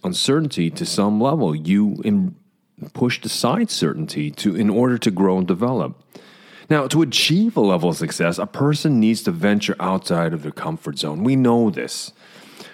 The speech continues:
We ha-, we've come to an agreement with ourselves that to develop and to grow, well, we need to sacrifice a degree of certainty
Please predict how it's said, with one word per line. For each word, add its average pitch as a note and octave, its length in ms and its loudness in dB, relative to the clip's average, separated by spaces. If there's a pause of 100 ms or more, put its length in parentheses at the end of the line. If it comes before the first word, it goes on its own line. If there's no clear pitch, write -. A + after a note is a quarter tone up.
(200)
We C3+ 160 2
ha-, D3+ 220 2
we've - 200 -2
come F#3 200 2
to F#3 140 2
an D#3+ 60 4
agreement A2+ 420 2
with F2+ 100 2
ourselves E2 500 -2
that G2+ 340 -2
to A2 120 -2
develop B2 640 0
and - 140 -6
to - 80 -6
grow, F#2 680 0 (380)
well, D3+ 280 -2
we E3 140 2
need F#3 200 4
to C#3+ 80 -4
sacrifice B2+ 800 -2
a G2 60 -2
degree G2 420 2
of A2+ 120 0
certainty G2 760 -2